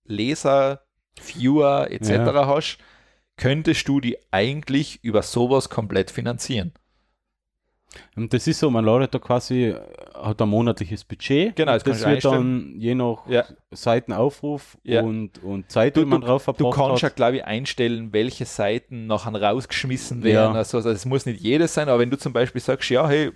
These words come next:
Speaker 1: was weiß ich, mir ist es das wert, dass ich sag, ich, ist Monat, sagen wir jetzt mal, se-,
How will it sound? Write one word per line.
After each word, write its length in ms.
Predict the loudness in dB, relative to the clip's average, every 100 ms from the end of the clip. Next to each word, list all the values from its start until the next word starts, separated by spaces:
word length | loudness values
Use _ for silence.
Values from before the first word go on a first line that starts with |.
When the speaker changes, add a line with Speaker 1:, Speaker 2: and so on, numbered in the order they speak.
| -4
Speaker 1:
was 180 | -4 -4
weiß 140 | -6
ich, 100 | -4
mir 200 | 0 0
ist 140 | 0 -4
es 100 | -4
das 240 | -6 0
wert, 380 | 2 2 -2 -12 -20 -20 -20 -20 -8
dass 180 | -6 -4
ich 100 | 0
sag, 280 | 0 0 -4
ich, 280 | -2 -2 -2 _ _ _ _ _ -14
ist 160 | -8
Monat, 340 | -2 2 2 0
sagen 140 | 0
wir 60 | 0
jetzt 120 | 0 0
mal, 100 | 0
se-, 200 | -2